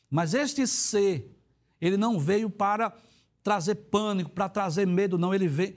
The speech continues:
ele vem para dizer assim: "Olha, não temas, não tenha medo, não fique apavorado, não fique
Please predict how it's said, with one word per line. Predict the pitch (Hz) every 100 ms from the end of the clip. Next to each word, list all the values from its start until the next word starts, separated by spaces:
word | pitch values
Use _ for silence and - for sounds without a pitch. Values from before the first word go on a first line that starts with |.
| -
ele | 175
vem | 175 208
para | 208 202
dizer | 185
assim: | 180
"Olha, | 170
não | 175 196
temas, | - 156 135 131
não | 202
tenha | - 226 214
medo, | 170 160 120 120 - _ _ _ _ -
não | 214 240
fique | - 220 196 - -
apavorado, | 220 - 214 180 190 151 147 165
não | 233
fique | - 240 240